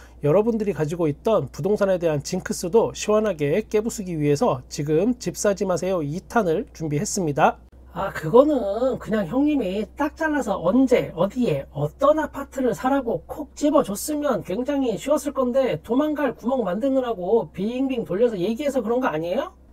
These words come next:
아, 너 또 왔니? 여기 다시 오지 말라고 내가 했잖아. 나 좀 귀찮게 하지 말고 좀 다른 부동산 가서 좀 물어봐. 아, 됐고 아파트 사는 매매 시점 좀 다시 설명해봐요.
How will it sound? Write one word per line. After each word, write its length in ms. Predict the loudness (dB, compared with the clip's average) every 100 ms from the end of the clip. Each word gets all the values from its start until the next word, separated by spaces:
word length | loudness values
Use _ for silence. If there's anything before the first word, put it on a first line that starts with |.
| -4
아, 440 | 0 2 0 -4 -6
너 100 | -6 -2
또 120 | 4
왔니? 540 | 6 6 4 2 -2 -4 -14 -4 -2
여기 200 | -2 -4
다시 280 | -6 0
오지 180 | 2 2
말라고 360 | 2 4 4 4
내가 160 | 2
했잖아. 880 | 0 0 0 2 2 2 2 0 -2 -6 -20 -16
나 200 | -8 0
좀 180 | 2 2
귀찮게 480 | -2 -6 -4 0 2
하지 180 | 2 2
말고 540 | 0 2 2 2 0
좀 140 | -6 -6
다른 320 | -2 2 2 0
부동산 560 | 2 2 2 2 -2
가서 240 | -4 -4 -2
좀 220 | -2 0
물어봐. 800 | 0 2 4 4 4 4 2 -6 -20 -20 -14
아, 420 | -6 -2 0 0 -2
됐고 380 | -6 0 0 0 -16 -6
아파트 400 | -4 -2 -4 -2
사는 300 | 0 2 4
매매 320 | 4 6 4
시점 480 | 2 -4 2 2 4
좀 180 | 2
다시 220 | 0 -4 -2
설명해봐요. 680 | 0 2 0 -2 -2 -4